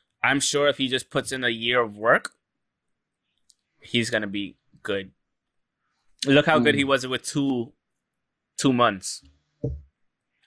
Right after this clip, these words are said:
Speaker 1: And that just
Speaker 2: Yeah.
Speaker 1: goes back to just having fun. He was just having fun. And usually when you're doing things that you love and you have fun doing it,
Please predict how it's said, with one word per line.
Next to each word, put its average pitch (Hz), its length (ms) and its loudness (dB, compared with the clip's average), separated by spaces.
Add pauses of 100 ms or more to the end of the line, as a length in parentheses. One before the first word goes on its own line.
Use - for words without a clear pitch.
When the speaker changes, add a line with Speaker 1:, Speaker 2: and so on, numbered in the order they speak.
(420)
Speaker 1:
And 139 120 4
that 139 100 8
just 143 140 6
Speaker 2:
Yeah. 123 120 8
Speaker 1:
goes 135 140 0
back 135 220 0
to 127 260 0 (1600)
just 139 180 2
having 135 340 -2
fun. 127 320 0
He 110 140 -10
was 120 120 -6
just 120 140 -10
having 120 280 -2
fun. 104 400 -4 (640)
And 117 460 2 (360)
usually 139 340 4
when 131 160 2
you're 127 100 0
doing 135 260 2
things 135 560 -4 (760)
that 131 260 2
you 120 120 -4
love 117 260 4
and 113 100 -6
you 113 100 -12
have 117 200 0
fun 113 260 -2
doing 113 260 -2
it, 131 160 -4